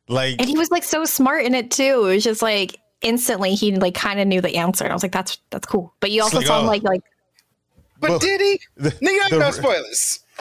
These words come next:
Speaker 2: No spoilers, but,
Speaker 3: No
Speaker 2: like, I mean, like, when
Speaker 3: spoilers.
Speaker 2: he was, like, reading the riddles and everything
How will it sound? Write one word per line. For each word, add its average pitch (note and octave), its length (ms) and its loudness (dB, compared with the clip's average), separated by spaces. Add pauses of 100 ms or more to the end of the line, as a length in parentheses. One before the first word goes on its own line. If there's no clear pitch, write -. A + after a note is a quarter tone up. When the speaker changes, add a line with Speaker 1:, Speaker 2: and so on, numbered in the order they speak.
(140)
Speaker 2:
No F4 100 2
spoilers, G4 440 2
but, B3+ 100 -2
Speaker 3:
No B3+ 60 2
Speaker 2:
like, B3+ 140 0
I C4 80 0
mean, D4 140 0
like, C#4+ 120 -2
when C4+ 120 0
Speaker 3:
spoilers. C#4 100 0
Speaker 2:
he C#4 40 0
was, C4+ 100 -2
like, C4+ 160 -2
reading B3+ 300 0
the G#3 100 2
riddles G#3 420 0
and F3 120 0
everything E3 640 0